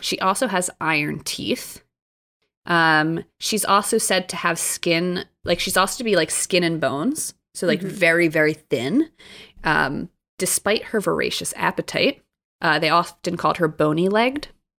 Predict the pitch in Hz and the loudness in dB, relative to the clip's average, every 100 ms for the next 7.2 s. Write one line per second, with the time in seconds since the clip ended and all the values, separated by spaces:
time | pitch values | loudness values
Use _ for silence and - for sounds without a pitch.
0 | _ _ _ _ _ _ - - - 330 | _ _ _ _ _ _ -4 0 4 2
1 | 330 262 226 185 185 185 - 170 160 160 | 4 2 2 4 4 2 0 0 0 2
2 | 208 165 156 196 - 202 175 - 202 190 | 2 4 0 -2 -2 0 0 2 4 4
3 | - - 233 147 104 - _ _ - 202 | 2 -2 0 0 0 -6 _ _ 0 2
4 | 170 170 180 175 - 226 262 247 175 - | 4 4 2 2 2 2 2 0 -2 -2
5 | 165 320 - - 202 185 - 254 214 151 | -2 -2 -4 -2 0 -2 0 4 6 4
6 | - 170 165 156 - 165 165 147 151 - | -2 -6 -6 -6 -6 -2 -2 -2 -6 -6
7 | 98 | -8